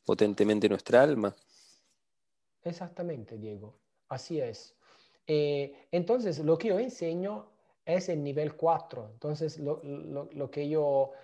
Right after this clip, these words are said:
Speaker 2: enseño, el trabajo interior, Diego, que yo estoy tratando de divulgar, no es fácil hacer entender a, a las personas que uno tiene que aceptar que en la vida está, eh, la felicidad, está lo bueno, pero está también lo malo,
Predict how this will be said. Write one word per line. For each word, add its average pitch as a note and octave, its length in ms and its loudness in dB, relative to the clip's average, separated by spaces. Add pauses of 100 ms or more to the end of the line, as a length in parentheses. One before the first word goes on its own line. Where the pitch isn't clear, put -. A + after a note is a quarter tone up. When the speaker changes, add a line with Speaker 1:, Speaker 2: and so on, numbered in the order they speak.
(160)
Speaker 2:
enseño, F3 360 -4
el C3 80 -4
trabajo C#3+ 460 0
interior, C3+ 380 -2
Diego, C3+ 340 -4
que B2+ 160 -10
yo B2 640 -2 (260)
estoy C3 480 -4
tratando C#3 800 -4
de A#2 140 -6
divulgar, D#3+ 840 -2
no D3 200 -2
es F#3 160 -2
fácil E3+ 500 -4
hacer D3+ 280 -4
entender D3 720 -2
a, G#3+ 280 -6 (480)
a C#3 440 -2
las C3+ 160 -2
personas D3+ 720 -2
que D3+ 120 -2
uno F#3+ 440 -2 (480)
tiene F3 360 0
que E3+ 140 -4
aceptar E3 720 0
que D3 140 -4
en C#3 80 -4
la D3+ 80 -2
vida D#3 320 0
está, C#3 760 -4 (280)
eh, A#2+ 180 -8
la B2 100 -6
felicidad, C#3 720 -4
está C3+ 220 -4
lo C3 100 0
bueno, F#3 340 0
pero B3+ 140 -8
está A3+ 240 -10
también A3 340 -6
lo G#3+ 80 -6
malo, G3+ 460 -4